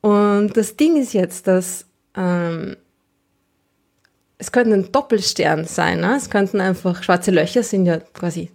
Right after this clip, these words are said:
tote Sterne, aber nur die, die ganz, ganz riesigen Sterne werden zu schwarzen Löchern und vor allem sind das halt auch sehr große schwarze Löcher. Die sind, haben ungefähr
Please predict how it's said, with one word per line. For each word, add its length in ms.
tote 320
Sterne, 440
aber 140
nur 160
die, 260
die 80
ganz, 300
ganz 220
riesigen 520
Sterne 560
werden 240
zu 100
schwarzen 360
Löchern 420
und 160
vor 140
allem 100
sind 200
das 140
halt 140
auch 140
sehr 260
große 440
schwarze 360
Löcher. 340
Die 80
sind, 220
haben 120
ungefähr 400